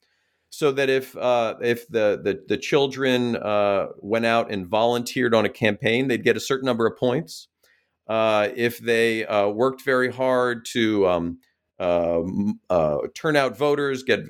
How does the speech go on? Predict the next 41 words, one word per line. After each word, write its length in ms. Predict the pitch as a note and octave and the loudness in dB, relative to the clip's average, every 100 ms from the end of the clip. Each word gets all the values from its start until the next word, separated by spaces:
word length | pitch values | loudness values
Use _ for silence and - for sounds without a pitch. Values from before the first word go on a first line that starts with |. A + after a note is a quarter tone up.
| G2 | 0
uh, 100 | F2+ | 0
people 300 | B2 G#2+ G#2+ | 2 0 0
registered, 920 | C#3 E3+ D3+ C#3 - C#3+ C3 B2+ A#2+ _ _ - | 2 2 0 -10 -4 0 0 -2 -8 _ _ -6
uh, 380 | A2+ A2 G#2+ G2 - | 0 2 2 2 -2
they 220 | G#2 B2 | 0 2
would 120 | B2+ | 2
score 300 | B2+ - C3+ | 0 2 4
points. 640 | B2+ B2+ A#2 F#3 - - - _ _ _ _ - | 4 0 0 -2 -8 -14 -18 _ _ _ _ -16
So, 540 | - A3 C4 B3+ - - | 2 6 6 2 -10 -6
to 160 | E3 | -2
such 280 | C#3+ C#4 C4+ | 4 4 4
a 60 | E4 | 2
great 240 | D3 G#2+ | 2 2
extent 460 | G2 - G#2 G2 A2+ | 0 -2 0 0 0
that 220 | C#3 A#2 | -2 0
when 280 | B2+ C#3 D3+ | 0 -2 -2
George 380 | C#3 C3 C3 - | 0 0 0 -2
W. 240 | A#2+ C3 | -2 0
Bush 280 | B2+ A#2+ - | 2 2 0
ended 220 | A#2 A#2 | -2 2
up 120 | A2+ A2 | 0 0
winning 400 | G#2+ C#3+ D3+ C#3 | 0 0 2 0
the 120 | B2 | 0
election, 520 | A2 C#3 - - A#2+ | 2 0 0 -2 0
he 200 | A#2 D3+ | 0 -2
thanked 720 | - - A3+ A3 G2 - - _ _ _ _ C3 | -2 0 2 0 -4 -12 -20 _ _ _ _ -4
these 200 | D3 D3+ | 0 4
organizations, 760 | C#3 C3+ C#3 D3 A3+ A#3 G2+ | 2 2 0 2 0 -2 0
these 140 | A2+ D3 | 2 4
homeschooling 420 | D3 - C#3 B2+ | 2 0 -2 2
organizations, 640 | B2+ C#3+ C3 F3 A3+ - | 2 0 0 0 2 -2
for 100 | - | -2
their 160 | E3 F#3+ | -2 0
help. 260 | G3+ B3+ | 2 0
He 60 | B3+ | -4
saw 200 | - D3 | -2 0
them 140 | D3+ | 2
as 140 | D3 - | 0 0
the 100 | D#3 | 0
foot 220 | C4 C#4 | 0 -2
soldiers 560 | - A#2+ E2 D2+ - | 0 0 0 -6 -8